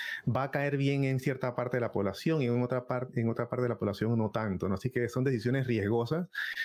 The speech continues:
creo que se fueron por ahí y por lo menos intentaron algo diferente, porque casualmente coincido ahí con Sontar, que dice que el nivel del I C S tampoco ha sido muy alto desde que cambió de formato, y es cierto.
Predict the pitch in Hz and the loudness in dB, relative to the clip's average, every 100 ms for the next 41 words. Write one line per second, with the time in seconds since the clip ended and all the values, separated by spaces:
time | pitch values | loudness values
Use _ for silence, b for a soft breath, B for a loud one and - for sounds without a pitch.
0 | B - 120 123 110 117 127 131 110 104 | B -2 -2 0 0 0 0 0 0 2
1 | 131 151 143 104 113 139 113 101 120 120 | 2 2 2 2 2 2 0 0 0 2
2 | 120 110 - 110 135 101 - - 101 - | 2 0 0 0 0 -2 -4 -4 -2 -2
3 | - 165 165 160 156 123 117 - 143 143 | -2 0 0 0 -2 0 -2 0 2 4
4 | 131 131 127 135 120 110 101 - 135 127 | 2 2 0 0 2 2 2 0 0 0
5 | 117 - 104 113 - 110 101 117 117 107 | -2 0 -2 0 -2 0 0 2 0 0
6 | 98 101 117 101 107 113 - 113 117 117 | -2 -2 -4 -4 -4 -4 0 2 2 2
7 | 117 113 117 107 98 98 104 120 - 127 | 2 0 0 0 0 0 0 -2 0 0
8 | 160 110 107 113 - - 165 170 - - | 0 0 0 0 -2 0 0 0 -2 -8